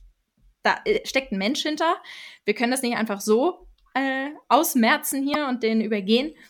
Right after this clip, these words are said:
Und der hat sich am Ende noch gefreut. Das heißt, man musste da noch nicht mal ein Gespräch führen mit, warum das Ding wegkommt. Der kannte das,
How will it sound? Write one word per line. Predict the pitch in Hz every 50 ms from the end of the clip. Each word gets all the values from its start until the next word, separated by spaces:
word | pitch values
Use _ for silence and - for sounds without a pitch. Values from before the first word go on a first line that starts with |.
| _ - _ _ _ _ _ -
Und | - 240 233
der | 247
hat | 247 247
sich | 226
am | 214
Ende | - 233 240 226
noch | 220 220
gefreut. | 220 - - 220 220 202 - -
Das | - 185 -
heißt, | 196 208 220 - -
man | 214 202 202
musste | 214 240 240 - 220
da | 202
noch | 202
nicht | 214 240 262
mal | 254
ein | 214 202
Gespräch | 196 - - - 202 226 294 294 -
führen | - 202 202 208
mit, | 220 220 220 -
warum | - 196 180 220 302
das | 320 262 262
Ding | - 202 202
wegkommt. | 190 196 196 - - 196 208 226 269 - _ _ _ _ _ _ _ _ _ _ _ _ _ _ _ _ _ _
Der | - 202
kannte | 202 - - 233 240 240 -
das, | - 196 - - -